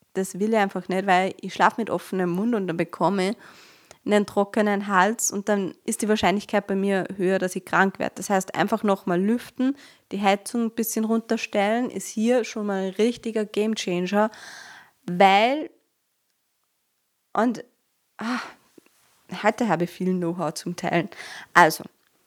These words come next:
wenn's kälter ist, dann schläft der Kör-, also dann, wenn's kälter ist, dann schläft der Körper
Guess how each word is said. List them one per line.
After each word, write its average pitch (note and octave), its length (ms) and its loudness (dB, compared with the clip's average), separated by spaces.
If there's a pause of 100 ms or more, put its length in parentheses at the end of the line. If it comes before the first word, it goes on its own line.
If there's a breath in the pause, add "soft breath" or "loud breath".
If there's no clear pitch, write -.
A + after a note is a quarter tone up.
(200)
wenn's G3+ 320 0
kälter A#3+ 540 0
ist, F#3+ 520 -4
dann F#3+ 160 2
schläft A3+ 440 0
der G#3 80 4
Kör-, G3 480 2
also F3+ 140 -6
dann, F3 200 0 (260)
wenn's G#3 220 0
kälter - 440 0
ist, G#3 340 -2 (240 soft breath)
dann - 140 -4
schläft - 380 0
der F#3+ 60 0
Körper G3 720 2